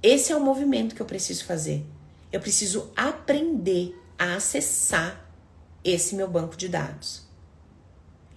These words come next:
E acessar o banco de dados é entrar no meu mundo interno.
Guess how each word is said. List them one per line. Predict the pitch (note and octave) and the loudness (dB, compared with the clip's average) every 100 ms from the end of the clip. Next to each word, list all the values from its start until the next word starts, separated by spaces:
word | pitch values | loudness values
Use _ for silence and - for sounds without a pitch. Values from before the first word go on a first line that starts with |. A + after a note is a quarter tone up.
| - | 0
E | G#3+ | 2
acessar | G#3 - - - A#3+ | 4 2 0 0 2
o | A#3+ | 2
banco | A#3 A3+ G3+ | 2 -2 -6
de | F#3 | -2
dados | E3+ D#3+ E3 - - - | -2 -2 -4 -8 -10 -4
é | - | 0
entrar | F#3+ F#3+ - F#3 G#3 D#4 - - | 0 -2 -2 0 0 -2 -10 -6
no | G#3+ | -2
meu | A3 A3 | 0 0
mundo | G#3 G#3+ | -2 -2
interno. | G#3+ G#3+ F#3+ D3 D3 D3 | -4 -4 -4 -2 -2 -6